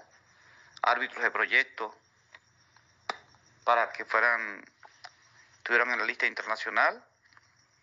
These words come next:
y ellos se fueron, se fueron del país, simplemente decidieron irse. Perdimos muchos valores, mucho, mucha gente que formamos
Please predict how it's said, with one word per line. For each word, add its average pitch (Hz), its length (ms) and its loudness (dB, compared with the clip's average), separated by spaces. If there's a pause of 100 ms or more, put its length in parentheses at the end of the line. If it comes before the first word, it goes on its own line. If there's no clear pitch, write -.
y 135 120 -2
ellos 147 200 0
se 139 140 -4
fueron, 143 480 -2
se - 160 -10
fueron 180 240 -2
del 160 100 0
país, 139 300 0
simplemente 135 880 0 (260)
decidieron 127 540 0
irse. 151 400 -6 (880)
Perdimos 123 420 0
muchos 135 300 -4
valores, 123 420 0
mucho, 123 340 -6 (200)
mucha 127 240 -2
gente 127 320 2
que 120 80 -8
formamos 113 560 -4